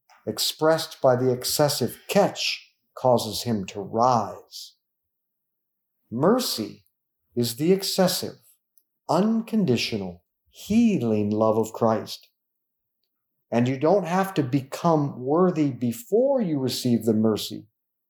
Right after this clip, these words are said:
because it's unconditional. There are no conditions.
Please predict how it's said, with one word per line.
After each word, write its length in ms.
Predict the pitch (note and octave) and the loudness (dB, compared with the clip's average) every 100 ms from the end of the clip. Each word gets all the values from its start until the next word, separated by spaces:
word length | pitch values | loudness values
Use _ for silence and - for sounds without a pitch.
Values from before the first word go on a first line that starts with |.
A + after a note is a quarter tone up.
| _ _ | _ _
because 380 | A#2+ A#2 B2+ A2+ | -6 0 0 0
it's 140 | A2+ | 0
unconditional. 1000 | A#2 G2+ - G2+ A2+ F3+ - F#3+ G2 - _ _ _ _ _ _ _ _ G#2+ | 0 -2 -6 -4 0 0 0 -2 -4 -10 _ _ _ _ _ _ _ _ -2
There 200 | B2+ B2+ | -2 2
are 280 | C#3 G#3 | 2 2
no 100 | A#3+ | 0
conditions. 840 | C3+ A2+ G2+ F#2+ - - - - _ | -2 -4 -4 -4 -8 -16 -20 -20 _